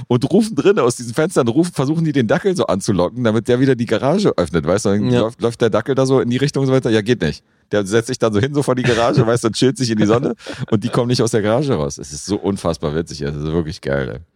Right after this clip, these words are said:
Speaker 1: Und wie immer hört man Hulot halt nicht reden.
Speaker 2: Mhm.
Speaker 1: Also du, erst zwar nicht stumm, weil du siehst, dass er irgendwas der Nachbarin ins Ohr flüstert und sie dann so keck lacht und so und du siehst, wie er
Speaker 2: Ja.
Speaker 1: sich unterhält, so in so einem Klüngel.
Speaker 2: Aber du hörst ihn halt nicht.
Speaker 1: Du hörst ihn selber nie, was er, dass er was sagt oder dass
Speaker 2: Ja.
Speaker 1: er redet. So, das ist halt so,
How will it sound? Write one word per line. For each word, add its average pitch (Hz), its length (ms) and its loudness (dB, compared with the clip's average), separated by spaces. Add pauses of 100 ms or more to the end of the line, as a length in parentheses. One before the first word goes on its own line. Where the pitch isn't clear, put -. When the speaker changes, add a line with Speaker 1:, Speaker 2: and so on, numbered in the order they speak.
(600)
Speaker 1:
Und 90 180 -2
wie 104 80 4
immer 104 180 2
hört 101 160 0
man 110 140 0
Hulot 101 300 4
halt 90 120 -2
nicht 87 140 -6
reden. 120 260 2
Speaker 2:
Mhm. 110 320 -2 (720)
Speaker 1:
Also 87 260 2
du, 90 200 -2
erst 95 200 -2
zwar 107 100 -2
nicht 92 140 -2
stumm, 170 320 0
weil 87 100 0
du 80 80 -2
siehst, 87 260 -2
dass 120 120 -4
er 107 80 2
irgendwas 101 280 0
der 90 120 0
Nachbarin 95 340 0
ins 82 140 -4
Ohr 104 160 0
flüstert 113 420 0
und 90 140 -2
sie 90 100 -2
dann 87 160 0
so 87 180 2 (560)
keck - 220 -2
lacht 101 340 -2
und 98 180 0
so 107 100 0
und 98 80 0
du 87 80 -2
siehst, 104 200 -4
wie - 60 0
er 98 40 4
Speaker 2:
Ja. 104 60 2
Speaker 1:
sich 85 140 -8
unterhält, 90 420 -2
so 120 120 2
in 107 60 0
so 107 60 0
einem 107 80 0
Klüngel. 127 380 0 (140)
Speaker 2:
Aber 95 120 -4
du 90 120 -2
hörst 107 200 -2
ihn 87 120 -4
halt 82 160 -8
nicht. 85 120 -8
Speaker 1:
Du 90 80 0
hörst 82 200 0
ihn 120 80 -2
selber 110 240 2
nie, 123 160 0
was 123 140 -2
er, 107 200 -4 (220)
dass 120 160 -4
er 113 80 -2
was 117 100 0
sagt 110 260 -2
oder 71 120 -4
dass 104 120 0
Speaker 2:
Ja. 87 60 -2
Speaker 1:
er 78 40 -10
redet. 90 260 -4
So, 69 80 -10
das 76 160 -10
ist - 100 -12
halt 95 140 -4
so, 92 220 -2